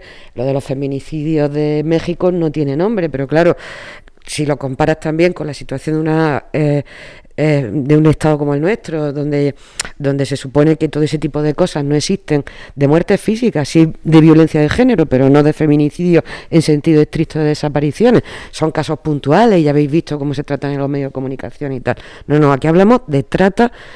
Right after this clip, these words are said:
de mujeres y niñas con fines de explotación sexual. Y ese sí que es un problema gordo.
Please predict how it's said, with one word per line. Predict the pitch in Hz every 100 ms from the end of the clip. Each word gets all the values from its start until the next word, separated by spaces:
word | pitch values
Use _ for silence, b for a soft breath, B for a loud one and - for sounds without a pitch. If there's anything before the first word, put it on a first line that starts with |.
| B -
de | 143
mujeres | 139 127 170 151 127 - -
y | 135 139
niñas | 175 220 233 240
con | - 123 127
fines | 196 220 214
de | 156
explotación | - 131 123 - 240 -
sexual. | - - - - - - - - - _ - - - - - -
Y | 120 208
ese | 240
sí | 160 143
que |
es | 143
un |
problema | 139 147 196 - -
gordo. | 120 117 -